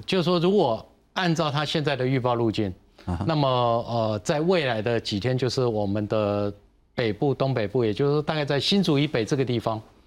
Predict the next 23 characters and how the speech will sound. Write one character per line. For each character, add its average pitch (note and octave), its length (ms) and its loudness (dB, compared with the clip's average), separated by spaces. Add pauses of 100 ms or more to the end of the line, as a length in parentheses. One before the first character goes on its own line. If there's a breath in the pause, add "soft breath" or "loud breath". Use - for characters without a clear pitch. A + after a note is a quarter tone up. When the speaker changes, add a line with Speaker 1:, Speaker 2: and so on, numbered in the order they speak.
(140)
Speaker 1:
那 D#3 160 -2
我 A#2 220 -2
们 C3 100 0
可 B2+ 160 -4
能 A2+ 160 0
是 B2 240 0
需 C3 200 0
要 A#2+ 160 2
去 A2+ 380 0
注 A#2+ 280 0
意， A2+ 40 2
也 G2 120 0
就 A#2+ 120 0
是 A2+ 60 0
说， A2+ 120 0
今 B2+ 220 -2
天、 A#2+ 200 -2
明-， A2 220 -2 (260 soft breath)
呃， A#2+ 160 0
明 B2 240 2
天、 D3 200 0
后 C#3+ 200 0
天。 B2+ 320 -2